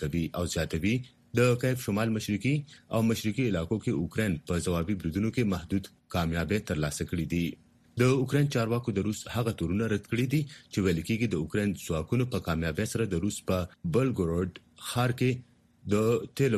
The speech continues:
په ډیپو برید کړی. د اوکراین د قومي امنیت د شورا مشاور دانیلوف هم د روس د دعوو سره اختلاف څرګند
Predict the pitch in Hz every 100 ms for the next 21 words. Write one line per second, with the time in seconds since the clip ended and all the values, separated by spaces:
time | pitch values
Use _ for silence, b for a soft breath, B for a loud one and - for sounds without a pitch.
0 | - 76 85 82 110 - 85 92 - 80
1 | 80 85 - - _ _ _ 113 143 131
2 | 131 135 123 110 113 104 95 107 95 85
3 | 92 101 104 85 85 85 113 - b -
4 | 95 98 95 104 113 - - 117 117 85
5 | 82 101 90 76 78 95 - 101 80 -
6 | 82 87 95 - - - 95 82